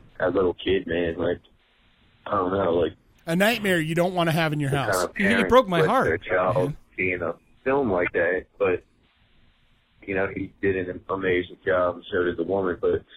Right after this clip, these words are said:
Speaker 3: Agreed.
Speaker 1: uh, I think one of the things, uh, you guys might have not picked up on, or you might have missed, or you just didn't, you know, mention it, was,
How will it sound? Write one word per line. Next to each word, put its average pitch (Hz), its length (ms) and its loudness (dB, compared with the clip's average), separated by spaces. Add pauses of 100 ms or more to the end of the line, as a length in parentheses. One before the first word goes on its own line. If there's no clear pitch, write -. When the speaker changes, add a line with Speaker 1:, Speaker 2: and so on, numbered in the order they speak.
Speaker 3:
Agreed. 127 300 -6
Speaker 1:
uh, 98 100 0
I 98 160 -2
think 143 160 2
one 113 200 2
of 95 140 0
the - 80 -18
things, 98 360 0
uh, 90 320 2 (400)
you 95 180 -8
guys 95 320 2
might 95 200 -2
have 90 80 0
not 87 240 -4
picked 90 260 -4
up 92 160 0
on, 92 240 0
or - 40 -2
you 85 120 -2
might 92 160 0
have 82 80 -2
missed, 92 380 -2
or 87 60 0
you 85 100 0
just 90 240 -6
didn't, 87 340 -4 (480)
you 87 80 -4
know, 87 100 0
mention 98 420 -4
it, 87 140 -6 (680)
was, - 220 2